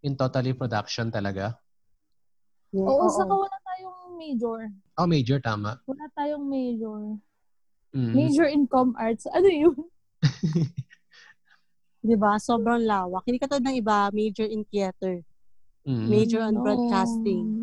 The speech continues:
Speaker 1: Pero di
Speaker 2: Ako
Speaker 1: ba
Speaker 2: siguro, ano,
Speaker 1: Mm.
Speaker 2: pipili ako either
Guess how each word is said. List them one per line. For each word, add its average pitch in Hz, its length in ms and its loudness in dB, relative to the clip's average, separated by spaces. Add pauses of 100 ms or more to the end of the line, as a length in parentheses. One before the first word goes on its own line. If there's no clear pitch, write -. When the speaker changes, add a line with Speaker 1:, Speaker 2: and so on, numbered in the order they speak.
(640)
Speaker 1:
Pero 202 160 -4
di 202 80 0
Speaker 2:
Ako 190 100 4
Speaker 1:
ba 170 100 2
Speaker 2:
siguro, 262 400 -2
ano, 190 520 -8 (300)
Speaker 1:
Mm. 104 360 -6 (880)
Speaker 2:
pipili 240 480 -2
ako 220 400 -6 (240)
either 240 800 4